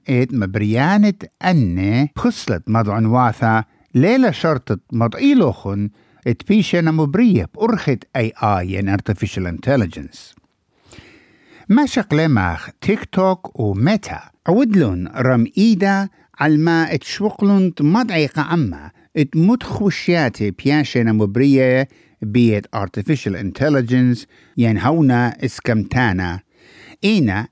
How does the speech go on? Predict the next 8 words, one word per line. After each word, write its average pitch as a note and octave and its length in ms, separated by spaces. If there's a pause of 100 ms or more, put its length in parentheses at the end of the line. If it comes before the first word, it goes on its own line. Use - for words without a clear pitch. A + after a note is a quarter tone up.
الباكيرتا E3 880
وشريتا D3 600
دي B2 140
أن E3+ 360
مضعنواثي G#2+ 920 (240)
سنيقنا A2+ 1040
الرابع D3+ 460
ضانا. G2 540